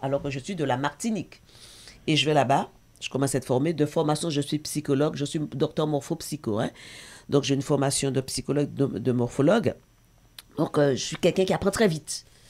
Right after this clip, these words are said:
Et je reviens en France. Euh, trois mois passent, il n'a pas encore, euh, les crises, mais entre-temps, quand ils ont découvert que, que, que, qu'il avait la maladie, j'étais partie avec lui en Martinique.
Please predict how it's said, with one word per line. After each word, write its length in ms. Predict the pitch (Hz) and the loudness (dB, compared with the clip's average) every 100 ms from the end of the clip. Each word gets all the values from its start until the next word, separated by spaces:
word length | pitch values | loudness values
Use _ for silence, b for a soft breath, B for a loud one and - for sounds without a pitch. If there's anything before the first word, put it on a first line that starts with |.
| B B B - | B B B 6
Et 100 | 180 | 8
je 120 | 190 | 8
reviens 380 | 170 139 151 143 | 6 4 2 0
en 40 | |
France. 420 | - 127 214 - 123 117 b b b b - | -4 -8 -6 -6 -8 -8 b b b b -6
Euh, 280 | 139 131 120 | 0 2 0
trois 240 | 117 143 131 | 2 2 4
mois 240 | 127 165 - - | 0 -2 -10 -2
passent, 420 | - 480 - - - | 0 0 -6 -12 -8
il 80 | 127 | -6
n'a 100 | 120 | -2
pas 120 | 147 | -2
encore, 380 | 135 135 123 123 | -2 -2 -2 0
euh, 180 | 113 | 0
les 120 | 117 135 | -2 -4
crises, 220 | 202 190 | -4 -2
mais 120 | 139 - | -4 -2
entre-temps, 520 | 180 220 - 160 127 b b b | -2 0 2 2 2 b b b
quand 180 | - 196 | -4 -2
ils 160 | 180 180 | 0 2
ont 60 | |
découvert 500 | 180 170 165 151 143 | 2 0 -2 2 2
que, 180 | 143 131 | 2 -2
que, 280 | 123 135 120 | 0 -2 -2
que, 220 | 113 120 | -2 -4
qu'il 160 | 117 127 | -2 -4
avait 120 | 131 | -2
la 60 | 127 | 0
maladie, 300 | 131 147 302 | 0 0 -2
j'étais 200 | 165 180 | -4 -4
partie 280 | 202 - 233 | -6 -2 0
avec 200 | 202 190 | 0 -2
lui 160 | 175 | 0
en 60 | 151 | 0
Martinique. 500 | 147 - 147 147 | 0 -2 -2 0